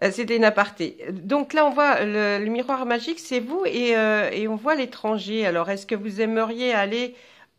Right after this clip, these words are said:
euh, en dehors de votre pays, ou, euh, il se passe quelque chose par rapport à en dehors de votre pays qui vous, euh, qui vous passe ? Là, il y a de la jalousie par rapport à vous.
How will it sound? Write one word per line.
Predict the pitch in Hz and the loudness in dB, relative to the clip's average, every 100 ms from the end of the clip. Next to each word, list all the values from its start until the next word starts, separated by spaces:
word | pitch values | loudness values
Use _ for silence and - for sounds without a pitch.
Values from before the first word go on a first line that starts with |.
| _ 196 | _ 0
euh, | 180 165 - _ _ _ - | 0 0 -4 _ _ _ 2
en | 233 | 2
dehors | 233 269 269 | 6 8 8
de | 233 | 4
votre | 214 220 - 214 | 0 -2 -2 -6
pays, | 226 240 254 339 415 - - - - | -2 -2 0 -2 -2 -6 -18 -20 -6
ou, | 262 294 320 | -2 2 2
euh, | - 220 | 4 2
il | 220 220 | 2 -2
se | 240 | -6
passe | 233 330 359 | 2 2 2
quelque | - 262 247 240 | -2 -4 -4 -8
chose | - 302 - | -6 -6 -4
par | 302 285 | -2 0
rapport | 262 247 240 240 294 - _ _ _ _ | 0 0 0 2 0 -2 _ _ _ _
à | 220 247 - | 0 0 0
en | 220 | -2
dehors | 214 214 233 240 | 0 0 0 -2
de | 214 | -4
votre | 214 - 214 | -4 -6 -6
pays | 208 196 240 269 - - | -4 -4 -6 -10 -16 -20
qui | - 254 | -10 -8
vous, | 214 294 320 - | -4 -2 -2 -2
euh, | 196 190 185 180 185 175 185 - - - - | -2 0 0 0 -2 -4 -6 -14 -20 -20 -12
qui | 226 | -8
vous | 220 | -8
passe ? | 233 208 185 - | 0 4 4 2
Là, | 202 247 | -2 0
il | |
y | 214 | -2
a | |
de | 180 | 0
la | 190 | -2
jalousie | 196 262 269 269 226 233 254 254 254 262 254 | 0 0 0 -2 -4 -8 -6 -6 -8 -10 -6
par | 202 202 | -4 -2
rapport | 196 196 208 202 | -4 -4 -4 -2
à | 202 | -2
vous. | 190 196 233 277 320 | -4 -8 -6 -4 -4